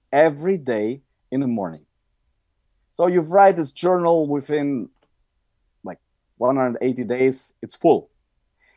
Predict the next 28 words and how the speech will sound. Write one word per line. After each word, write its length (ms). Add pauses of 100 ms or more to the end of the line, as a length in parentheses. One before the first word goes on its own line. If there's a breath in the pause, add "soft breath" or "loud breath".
(140)
But 240
you 280
are 360 (1300)
writing 640
it 120
down, 460
you 220
memorizing 1080
it, 360 (360)
you 240
are 140
shifting 640
your 200
focus 640
in 160
the 100
morning, 600 (200)
in 120
the 120
first 520
thing 300
in 80
the 80
morning, 420 (280)
towards 680 (260 soft breath)
the 100
solution, 680
towards, 760